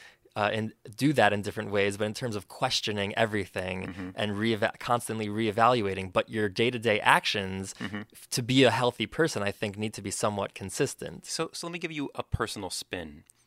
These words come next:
Speaker 2: Instead of arguing in, in the abstract phil-,
Speaker 1: Mm-hmm.
Speaker 2: philosophy,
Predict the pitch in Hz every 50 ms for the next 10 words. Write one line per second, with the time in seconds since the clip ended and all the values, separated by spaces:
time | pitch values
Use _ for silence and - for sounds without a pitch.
0 | _ _ _ - 98 92 - - 110 107 101 95 - - - - 92 101 98 98
1 | 95 92 90 90 - - 95 90 87 85 - - 95 87 90 87 85 85 - -
2 | 90 87 - - - 110 - 101 110 104 101 113 - 87 85 92 - - - 131
3 | 131 135 -